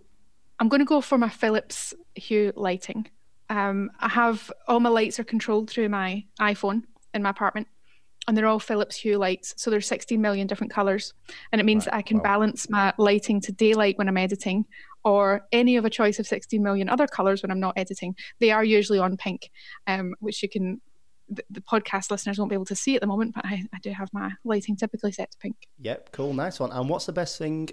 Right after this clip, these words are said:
Speaker 2: that you don't own?
Speaker 1: That would be my apartment. So I live in a two hundred-year-old ex-cotton mill with bare naked bricks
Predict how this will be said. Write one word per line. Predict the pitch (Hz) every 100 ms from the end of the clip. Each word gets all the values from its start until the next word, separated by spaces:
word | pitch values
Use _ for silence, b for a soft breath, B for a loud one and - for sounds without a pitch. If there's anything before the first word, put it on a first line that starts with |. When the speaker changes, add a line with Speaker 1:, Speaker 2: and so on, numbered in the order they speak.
| -
Speaker 2:
that | 131 143
you | 139
don't | 135 151 143
own? | 104 85 71 - - - - B B B B B B - -
Speaker 1:
That | 262 269
would | 285 -
be | 262 254
my | 233 226 220 214 208 220 - - - -
apartment. | - - 208 262 240 - -
So | 233 214
I | 214
live | 214 233
in | 240
a | 226 208
two | - 233
hundred-year-old | 226 214 196 208 196 196 196 190 -
ex-cotton | 214 - - - - - 226 220 208
mill | 196 233 - -
with | 220 202 - - - -
bare | 214 214
naked | 208 202 208 208
bricks | 214 - -